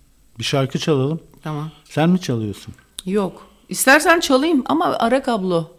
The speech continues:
Speaker 2: klasik.
Speaker 1: Oo, bir
Speaker 2: Var da
Speaker 1: şarkı.
Speaker 2: ya, şurada. Getirebilirim istersen. Ha, ister misin?
Speaker 1: Ne bileyim, benim bu gezide mesela İrlanda'da Beatles dinleyesim geldi hep.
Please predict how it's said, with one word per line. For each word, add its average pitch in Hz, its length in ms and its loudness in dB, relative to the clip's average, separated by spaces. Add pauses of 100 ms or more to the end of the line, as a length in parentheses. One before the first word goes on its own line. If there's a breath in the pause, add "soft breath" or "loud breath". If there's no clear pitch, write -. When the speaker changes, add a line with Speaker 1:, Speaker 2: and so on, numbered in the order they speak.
Speaker 2:
klasik. 170 540 -8 (300)
Speaker 1:
Oo, 87 400 -10
bir 110 100 -6
Speaker 2:
Var 254 320 6
da 440 40 0
Speaker 1:
şarkı. 392 140 -2
Speaker 2:
ya, 247 140 0
şurada. 190 540 0 (720)
Getirebilirim 226 600 0
istersen. 170 580 -2 (1400 soft breath)
Ha, 240 180 2 (120)
ister - 320 0
misin? 285 240 -4
Speaker 1:
Ne 180 120 2
bileyim, 214 200 6
benim 185 240 4
bu 185 80 2 (160)
gezide 165 380 2
mesela 170 440 0 (140)
İrlanda'da 147 680 -2
Beatles 175 400 -4
dinleyesim 110 480 -4
geldi 104 340 -8
hep. 165 80 -10